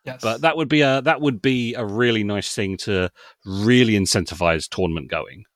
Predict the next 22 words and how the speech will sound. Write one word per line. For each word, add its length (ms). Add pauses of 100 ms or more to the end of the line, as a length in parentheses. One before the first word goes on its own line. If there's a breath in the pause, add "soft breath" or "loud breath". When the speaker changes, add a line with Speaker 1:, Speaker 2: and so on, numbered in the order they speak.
(120)
Speaker 1:
Yeah, 120
no, 140
that's 200
a 40
good 180
point. 220
Yeah, 140
especially 320
participation, 760
participation 680
prizes, 540
even 180
if 60
it's 100
Speaker 2:
Yeah. 100
Speaker 1:
something 220
simple, 400
'cause 140
then 160
people 220
can 60
go, 220